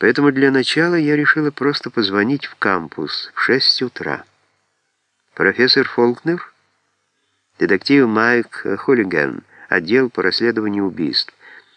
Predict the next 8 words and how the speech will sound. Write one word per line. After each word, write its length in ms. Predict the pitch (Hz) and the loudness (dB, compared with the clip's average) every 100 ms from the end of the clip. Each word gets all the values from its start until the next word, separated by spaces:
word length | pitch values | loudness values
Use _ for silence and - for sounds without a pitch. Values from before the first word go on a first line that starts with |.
| _ _ _ _ | _ _ _ _
Вам 280 | - 113 175 | -2 0 2
надлежит 560 | 170 151 147 147 151 | 0 2 2 2 -2
явиться 520 | 120 123 123 135 - 117 | -2 0 0 0 0 0
в 60 | |
городское 500 | 98 98 101 - 117 | 0 0 0 0 0
полицейское 640 | 98 92 87 110 107 - 95 | 0 -2 0 0 0 0 -2
управление 840 | 92 92 85 85 107 107 101 92 _ | -2 -2 -2 0 0 2 2 0 _
немедленно». 1000 | - 90 117 117 80 73 67 64 58 50 | -8 -2 0 0 -2 -4 -6 -8 -10 -12